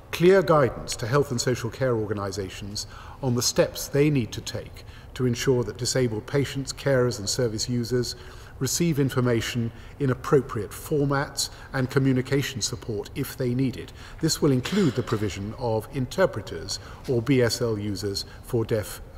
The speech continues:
people. N H S England have worked closely with Sign Health in the development of the standard, and Sign Health have been offered, uh, have, uh, have offered, uh,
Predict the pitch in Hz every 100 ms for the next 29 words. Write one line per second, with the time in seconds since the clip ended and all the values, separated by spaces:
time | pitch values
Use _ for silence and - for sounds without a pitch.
0 | - 151 139 - - - - - - -
1 | - - - - - - - 151 196 -
2 | 147 143 127 117 117 - - - 123 110
3 | 135 127 - - 160 - 110 101 - 131
4 | 110 95 113 107 104 98 101 127 123 98
5 | 92 101 98 - 127 123 123 127 - -
6 | - 117 - 147 139 120 139 131 - -
7 | - - 117 123 110 117 131 - 113 104
8 | - - - 143 113 110 - 127 117 -
9 | 120 110 - - - - 139 139 - 120
10 | - - 113